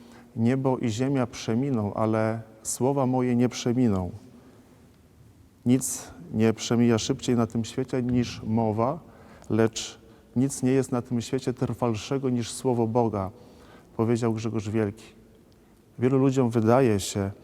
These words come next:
że jest wiele rzeczy na tym świecie, które uważają za trwałe, tymczasem zazwyczaj to nie trwa wiecznie. Wszystko natomiast, czego Jezus naucza, jest stałe i niezmienne. Ewangelia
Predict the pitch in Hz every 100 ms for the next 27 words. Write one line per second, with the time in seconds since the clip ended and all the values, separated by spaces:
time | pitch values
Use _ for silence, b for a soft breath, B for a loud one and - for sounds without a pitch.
0 | B B B - 104 110 110 110 - -
1 | 113 107 110 127 120 123 131 - 120 120
2 | B B B - 117 113 113 - - 123
3 | - 113 127 120 113 117 123 120 117 117
4 | 117 113 139 135 120 - 113 123 117 123
5 | 117 120 B B B - 117 117 120 120
6 | 117 123 123 120 - 120 104 104 - 95
7 | 92 104 - B B B - - - 143
8 | 139 131 123 117 131 123 - 123 117 135
9 | 143 117 - 107 104 104 - 104 - -
10 | - - 113 110 - - - - 127 123
11 | 120 120 113 104 101 95 92 90 - B
12 | B B B B B B - 127 135 127
13 | 143 143